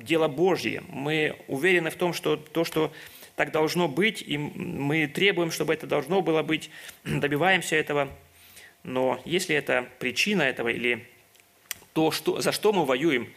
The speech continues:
является лишь просто человеческим преданием, то мы будем идти так же, как и Савл, в конце концов, против рожна, и будем скорее разрушать,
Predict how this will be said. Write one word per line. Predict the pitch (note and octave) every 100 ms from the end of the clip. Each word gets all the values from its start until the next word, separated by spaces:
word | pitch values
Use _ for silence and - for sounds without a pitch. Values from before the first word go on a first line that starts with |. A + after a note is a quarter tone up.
| -
является | - B2+ D#3 D3+ B2
лишь | A#2+
просто | - E3 - C3
человеческим | - C3+ - - B2+
преданием, | A2+ B2 C#3 C#3+ B2+ - - - - - _ _
то | B2+ B2 A#2+ A2+ - -
мы | D#3
будем | F#3 D#3+ C#3+ C3+
идти | - D#3 D3 C#3+
так | - -
же, | C#3
как | B2 -
и |
Савл, | A#2+ C#3 C3+ B2+ B2+ - - - -
в |
конце | B2+ B2
концов, | B2+ B2+ B2 -
против | - C3+ B2 -
рожна, | C3 A#2+ C3+ A#2 - - _ - A#2
и | A#2+
будем | C3 B2
скорее | A#2+ - C3 B2+
разрушать, | B2 A#2 A2+ D3 D#3